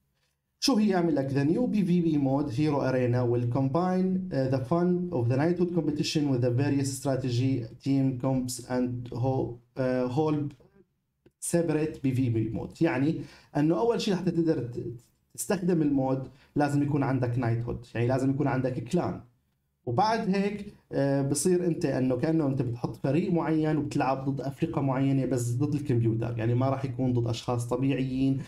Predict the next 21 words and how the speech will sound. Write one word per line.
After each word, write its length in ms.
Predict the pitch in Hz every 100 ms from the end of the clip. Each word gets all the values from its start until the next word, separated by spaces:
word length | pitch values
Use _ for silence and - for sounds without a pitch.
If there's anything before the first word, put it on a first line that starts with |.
| - -
أو 120 | 156
ممكن 300 | 247 247 214
حتى 280 | 208 - 165
ما 100 | 170
يكون 500 | 175 175 160 160 160 - _ -
ضد 280 | 147 151 147 - _ -
ال-، 1160 | 131 127 127 123 123 120 117 120 120 120 -
ضد 280 | 139 151 135
اللي 220 | 135 131
هو 360 | 127 131 135 127
ناس 280 | 147 170 175
مسويين 360 | 151 139 139 123
فرق، 360 | 120 92 -
نفس 420 | 139 147 143 -
اللي 140 | 127 127
هو 140 | 131
ال-، 260 | 131 131 - - 127 127 - - 139
ال-، 180 | 131 135
النايت 320 | 139 139 143
هود 120 | 143 139
competition. 520 | 127 123 120 -